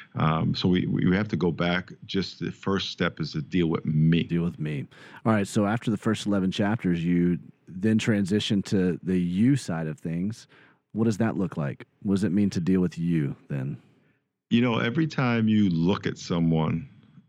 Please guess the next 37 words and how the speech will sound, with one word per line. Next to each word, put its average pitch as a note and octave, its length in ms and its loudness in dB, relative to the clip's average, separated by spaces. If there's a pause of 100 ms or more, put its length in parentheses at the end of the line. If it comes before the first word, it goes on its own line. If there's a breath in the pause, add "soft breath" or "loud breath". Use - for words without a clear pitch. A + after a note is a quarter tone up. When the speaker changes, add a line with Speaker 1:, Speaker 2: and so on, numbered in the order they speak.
(300)
Speaker 1:
a-, - 40 0
and F2+ 320 2
even F#2 220 2
think - 260 -2
about D2+ 220 -4
someone, E2 220 -2
but G#2 100 -2
especially G2+ 440 -2
when F#2 160 0
you E2+ 120 2
look G#2+ 240 0
at G#2+ 100 -4
someone F2 320 -2
and E2+ 80 2
have F2 160 2
a E2+ 60 -2
conversation, F2 840 0 (380 loud breath)
you A2+ 300 2
are G2+ 60 -2
having F2+ 360 -4
a D#2+ 80 -4
race E2+ 320 -2
conversation. E2 1080 -2
Speaker 2:
Mm. - 100 -20 (280 loud breath)
Speaker 1:
It F2 120 0
doesn't G#2 280 2
matter G2 220 0
what F#2 180 0
they G#2 120 0
look F#2+ 260 -2
like. E2 220 -4
They G#2+ 120 0
can G#2+ 140 0
look E2+ 140 -2
exactly F#2+ 640 -2
like F2+ 340 -2
you. D#2 240 -2